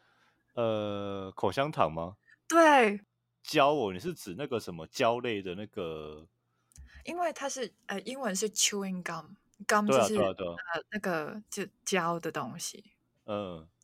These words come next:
Speaker 2: 所以我们叫胶。
Speaker 1: 哦，你们是从英文转过去的是吗？
Speaker 2: 我猜应该是吧，我也不太清楚。
Speaker 1: 呃，你，你再念一次是什么？
Speaker 2: 哼猴糕。
Speaker 1: 哼猴糕。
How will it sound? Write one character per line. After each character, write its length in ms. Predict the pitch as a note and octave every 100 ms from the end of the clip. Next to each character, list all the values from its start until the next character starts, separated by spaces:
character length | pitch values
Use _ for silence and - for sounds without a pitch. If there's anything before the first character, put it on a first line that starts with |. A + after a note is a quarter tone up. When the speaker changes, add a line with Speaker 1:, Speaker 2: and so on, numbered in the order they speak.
| _ _
Speaker 2:
所 200 | - A#3+
以 40 |
我 120 | A3+ F3
们 140 | E3+
叫 220 | G3 F3 -
胶。 400 | - D#3+ D#3+ G#3 _ _ _ -
Speaker 1:
哦， 220 | G2+ G#2+
你 60 | A#2
们 160 | D3
是 160 | C3 G3
从 240 | B2+ A#2
英 140 | C3+ C3+
文 400 | G#2 F2+ F#2 G#2 _ -
转 200 | E2+ D#2
过 160 | A2+ G2+
去 200 | - F#2
的 100 | D#2+
是 120 | F#2
吗？ 160 | D2 F2 - - -
Speaker 2:
我 100 | G3+
猜 320 | - C4 C#4
应 60 | C#4
该 180 | D4
是 360 | C#4+ - D4 G#3
吧， 320 | F#3+ F3 E3+
我 140 | F3+ G3
也 60 |
不 140 | G3 F#3
太 140 | F#3+
清 360 | F#3 F#3+ F#3+ F3
楚。 160 | - -
Speaker 1:
呃， 60 | _ _ _ -
你， 100 | A#2+
你 60 | B2
再 120 | F3+ E3+
念 140 | C#3+
一 40 |
次 160 | A2+ A#2+
是 100 | A#2
什 140 | G#2
么？ 200 | D#2+ - _ _ _ _ _ - -
Speaker 2:
哼 260 | C#4 C#4+ C4+
猴 280 | G#3+ F3 F3+
糕。 460 | G3 F#3+ F#3+ G3 _ _ _ _ _ _
Speaker 1:
哼 240 | C3 D3 C#3
猴 220 | F#2+ F2+
糕。 440 | - G2+ G#2 A2+